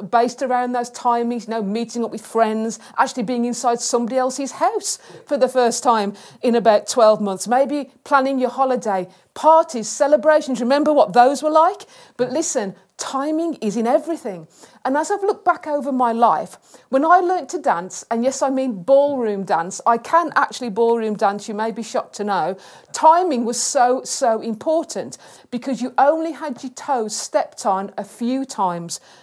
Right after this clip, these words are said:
let me tell you. And then when I did athletics at school and they brought the hurdles out,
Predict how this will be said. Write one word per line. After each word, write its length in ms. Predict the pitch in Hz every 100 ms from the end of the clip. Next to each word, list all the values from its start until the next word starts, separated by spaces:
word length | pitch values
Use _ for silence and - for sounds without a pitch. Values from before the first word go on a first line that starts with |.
| -
let 220 | 202 202
me 60 | 185
tell 300 | - 180 175
you. 320 | 160 - - -
And 180 | 240 233
then 160 | 277 311
when 140 | 311
I 80 | 311
did 160 | 311 294
athletics 580 | - 294 294 247 -
at 80 | -
school 320 | - - 269
and 80 | 233
they 80 | 214
brought 260 | 220 220 214
the 100 | 214
hurdles 500 | 254 240 226 208 170
out, 320 | - -